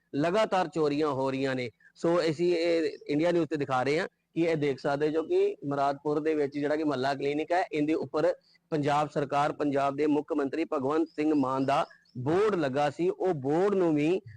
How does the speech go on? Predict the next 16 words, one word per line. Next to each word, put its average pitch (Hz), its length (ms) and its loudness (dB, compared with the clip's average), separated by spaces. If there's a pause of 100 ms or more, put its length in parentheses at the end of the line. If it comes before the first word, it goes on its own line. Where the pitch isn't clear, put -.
ਜਿਹੜਾ 151 260 2
ਵਾ 135 180 2
ਚੋਰ 135 420 0 (240)
ਉਹ 175 120 2
ਵੀ 196 120 4
ਨਾਲ 147 240 2
ਹੀ 147 100 2
ਲੈ 135 180 0
ਗਏ 123 120 -2
ਨੇ। 117 200 -6 (260)
ਔਰ 170 200 2
ਇੱਥੇ 180 460 -2
ਇਹ 165 140 0
ਦੱਸਣਾ 143 320 -2
ਚਾਹਾਂਗੇ 139 380 -2
ਕਿ 196 240 -2